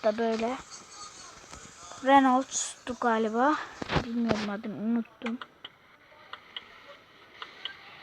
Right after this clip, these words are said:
Arkadaşlar bizi garaja çağırdı. Bu da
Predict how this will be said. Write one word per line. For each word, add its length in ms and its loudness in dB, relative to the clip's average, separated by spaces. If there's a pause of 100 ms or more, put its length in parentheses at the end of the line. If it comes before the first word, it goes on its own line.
(360)
Arkadaşlar 760 -2
bizi 220 -2 (520)
garaja 500 10
çağırdı. 640 4 (1300)
Bu 100 0
da 160 10